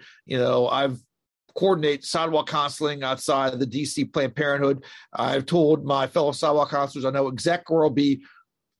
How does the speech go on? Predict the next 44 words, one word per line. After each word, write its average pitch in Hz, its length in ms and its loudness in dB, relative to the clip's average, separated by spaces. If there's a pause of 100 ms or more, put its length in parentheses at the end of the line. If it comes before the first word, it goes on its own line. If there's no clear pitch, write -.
that 160 220 0
Saturday 147 540 2 (320)
after 135 220 -4
the 139 60 -10
final 147 180 0
decision 131 280 -8
is 135 80 -8
handed 131 220 -2
down. 104 320 -6 (420)
That 156 140 -2
Saturday, 160 340 2
I'll 139 60 2
be 139 140 0
in 135 60 -4
front 151 160 -2
of - 20 -4
the 139 80 -2
Supreme 160 340 0
Court - 160 -8
<laughs> 131 40 -12
sidewalk 123 360 -4
counseling. 107 420 -10 (280)
If - 60 -2
we 175 60 4
get 151 120 4
a - 20 -4
good 190 180 2
outcome, 165 480 -2
if - 80 -18
we 139 60 -4
get 131 100 0
a 110 40 -4
bad 165 280 -2
outcome, 147 520 -2 (260)
abortions 143 420 0
will 135 80 -4
still 185 200 -2
be 165 100 4
legal 156 500 2 (160)
in 135 80 -6
the 139 60 -6
District 147 280 -4
of - 60 -12
Columbia, 151 460 2